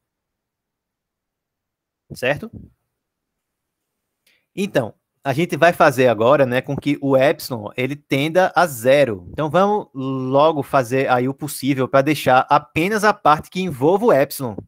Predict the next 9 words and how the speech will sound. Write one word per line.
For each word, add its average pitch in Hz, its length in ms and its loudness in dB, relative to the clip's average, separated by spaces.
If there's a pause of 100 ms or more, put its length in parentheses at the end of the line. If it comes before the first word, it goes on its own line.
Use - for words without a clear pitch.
(320)
certo? - 600 -6 (100)
Vamos 151 480 -4
fazer 143 300 0
com 143 100 -10
que 160 60 -4
essa 151 180 -4
parte - 240 0
fique, - 240 -12 (460)
é, 127 600 -2